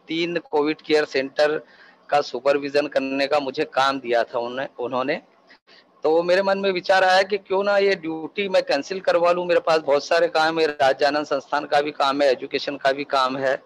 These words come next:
तो मैं सर से मिलने गया और मुझे अच्छे से जानते हैं वो, उन्होंने कहा कि दूसरे का नाम दे दो किसी का, तुमको रिलीव कर देते हैं, हटा देते हैं।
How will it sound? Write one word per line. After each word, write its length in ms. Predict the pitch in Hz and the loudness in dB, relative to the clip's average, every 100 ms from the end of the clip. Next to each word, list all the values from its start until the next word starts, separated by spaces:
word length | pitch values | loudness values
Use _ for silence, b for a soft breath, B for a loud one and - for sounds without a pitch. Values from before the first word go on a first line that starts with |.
| B B B B _ - | B B B B _ -2
तो 360 | 143 156 156 | 2 4 4
मैं 260 | 147 147 147 | 2 0 0
सर 300 | 147 - 147 | -2 -2 -2
से 180 | 147 170 | 0 -2
मिलने 300 | 156 147 160 | 0 0 2
गया 420 | 170 190 196 123 101 _ _ b b - | 4 4 4 2 0 _ _ b b -4
और 340 | 131 139 143 143 _ | 2 2 2 -4 _
मुझे 240 | 139 147 202 | -6 -2 0
अच्छे 280 | 180 - 208 | -2 -2 -2
से 240 | 214 208 | 0 -2
जानते 440 | 170 147 147 - | 0 0 0 0
हैं 80 | 151 | 2
वो, 120 | 127 | 2
उन्होंने 320 | 127 143 170 175 | 0 0 0 2
कहा 200 | 165 175 | 4 2
कि 140 | 190 | 0
दूसरे 340 | 170 165 190 | -8 -6 -2
का 120 | 190 185 | 0 2
नाम 220 | 156 165 | 2 0
दे 100 | 165 | -2
दो 120 | 156 | -2
किसी 260 | 147 - 143 | -8 -12 -2
का, 160 | 196 | 0
तुमको 380 | 226 180 160 170 | 0 -8 -2 0
रिलीव 280 | 151 147 143 | 2 0 -2
कर 200 | 139 127 | 0 0
देते 280 | 123 123 135 | 0 -2 -4
हैं, 60 | |
हटा 240 | 127 139 131 | -2 0 0
देते 580 | 113 - _ _ - | 0 -8 _ _ -12
हैं। 160 | 113 - | -12 -12